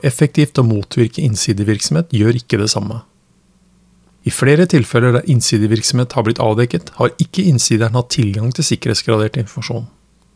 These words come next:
Skadepotensialet kan likevel være stort. Ugradert informasjon som for eksempel forskning, opplysninger i store registre eller regjeringens beslutningsnotater kan være av stor verdi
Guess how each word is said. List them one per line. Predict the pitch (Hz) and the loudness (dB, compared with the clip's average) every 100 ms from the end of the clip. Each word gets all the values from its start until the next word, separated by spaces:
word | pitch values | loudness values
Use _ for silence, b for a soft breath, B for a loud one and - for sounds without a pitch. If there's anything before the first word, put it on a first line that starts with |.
| _ - | _ -4
Skadepotensialet | - - 139 107 101 113 135 123 - 123 143 165 | -2 2 4 2 0 0 2 2 2 2 2 2
kan | 127 | 2
likevel | 123 - 123 127 | 2 2 2 2
være | 123 - | 2 2
stort. | 175 170 - - _ _ _ _ _ _ - | 0 -2 -10 -16 _ _ _ _ _ _ 0
Ugradert | 104 95 92 98 143 156 | 2 2 2 4 2 2
informasjon | 139 - 139 139 160 165 | 0 0 0 2 2 2
som | 113 | -2
for | - | -2
eksempel | - 98 104 | -4 -4 -4
forskning, | - - - - 127 143 165 - | -6 -6 -4 -2 0 0 0 -6
opplysninger | 127 120 113 - 131 127 | -4 0 0 2 0 2
i | 131 | 2
store | 135 110 107 | 2 2 2
registre | 123 104 - - 156 - B B B | 0 0 -2 -2 -2 -4 B B B
eller | 147 | 4
regjeringens | 165 139 113 104 120 - | 6 6 4 4 0 0
beslutningsnotater | - - 107 - 117 - 117 123 113 - 180 B B B | -2 -2 -2 -2 -4 -2 -2 0 -2 -4 -10 B B B
kan | 123 | 0
være | 110 98 | 2 2
av | 104 | 0
stor | - 135 170 | 2 2 4
verdi | 175 139 | 2 2